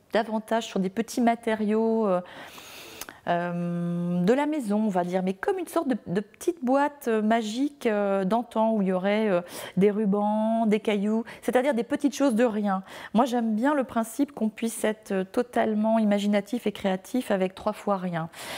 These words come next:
Et surtout, après, utiliser tout le potentiel graphique de ces petits objets, de ces petites lignes, de ces petites formes. Donc il y a des rubans, il y a des plumes, il y a des cailloux, il y a du papier qu'on peut froisser.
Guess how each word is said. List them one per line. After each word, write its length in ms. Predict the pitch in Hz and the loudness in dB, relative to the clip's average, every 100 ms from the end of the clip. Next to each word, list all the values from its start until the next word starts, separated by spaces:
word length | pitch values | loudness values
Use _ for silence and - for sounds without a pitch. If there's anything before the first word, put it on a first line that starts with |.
| - - | -10 -4
Et 80 | - | -2
surtout, 560 | - 240 - - 294 269 | 0 -2 -2 2 4 4
après, 260 | - - 247 | 2 0 -4
utiliser 540 | 220 - 220 220 226 | -2 -2 0 0 0
tout 160 | 247 269 | 0 0
le 60 | |
potentiel 580 | 233 233 226 220 - 214 | 0 -2 -2 -4 -2 0
graphique 580 | 202 202 208 - 277 - 175 - _ - - | 0 0 -2 -4 -4 -2 -4 -4 _ -20 -6
de 80 | 190 | -4
ces 160 | 190 196 | -2 -4
petits 300 | - 208 196 | -2 0 0
objets, 460 | 190 196 208 208 | 0 0 2 2
de 120 | 196 | 0
ces 160 | 190 196 | -2 -6
petites 260 | - 196 190 | -4 -6 0
lignes, 240 | 214 214 | 2 2
de 80 | 202 | 0
ces 160 | 185 | -2
petites 240 | 190 - 190 | -4 -4 -4
formes. 480 | - 202 247 214 156 - _ _ _ _ _ _ - - | 0 0 0 -4 -8 -12 _ _ _ _ _ _ -12 -4
Donc 160 | 190 | -2
il 40 | 180 | 2
y 20 | |
a 40 | |
des 120 | 185 | 2
rubans, 400 | 185 196 185 202 | 2 2 2 2
il 40 | 202 | 2
y 40 | |
a 20 | |
des 140 | 175 175 | 0 -2
plumes, 480 | - 202 214 214 175 - - - - - | -2 0 2 2 0 -6 -14 -10 -10 -6
il 80 | 185 | 0
y 60 | 196 | 2
a 260 | 196 196 | 2 2
des 120 | 190 196 | 0 0
cailloux, 580 | 202 202 196 214 214 | 0 0 0 0 2
il 60 | 220 | 4
y 20 | |
a 40 | 202 | 2
du 120 | 185 | 2
papier 420 | 196 196 - 220 | 0 0 -2 -4
qu'on 160 | 214 185 | -4 -4
peut 160 | 180 | -4
froisser. 640 | 180 185 180 - 220 254 | -2 -2 -4 -2 0 0